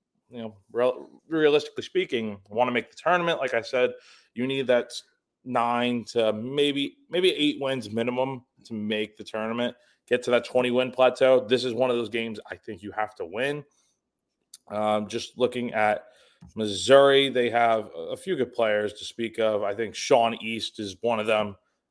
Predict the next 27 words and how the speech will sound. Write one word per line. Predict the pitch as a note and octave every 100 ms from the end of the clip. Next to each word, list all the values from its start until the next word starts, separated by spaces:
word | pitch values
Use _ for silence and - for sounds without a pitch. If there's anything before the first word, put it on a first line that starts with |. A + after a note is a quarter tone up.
| _
Uh, | F#2 F2+
he | F2+ A2+ A#2
is, | A2 G#2+ F#2+ -
you | A#2+
know, | G2+
averaging | A2 G#2+ G#2+
seventeen | - - A2+ A2+ A2 A2+
and | G#2
a |
half | G#2 G2 -
points | - A2+ -
this | G#2+ -
season | - A2+ G#2 A2 A2
on | G2 G2+ F#2
fifty-five | - G#2+ G2+ A2 G2+
percent | - - G2
shooting. | - - B2 A#2+ A#2 A2+ - _ _ _
So | - C3 A#2 -
that's | D3+ D3 - - _
probably | - A#2+ A#2
gonna | A2+ A#2
be |
the | A2+
main | A2 A2 G#2+
guy | G#2 G2 G2+
to | -
look | F#2 F#2+ -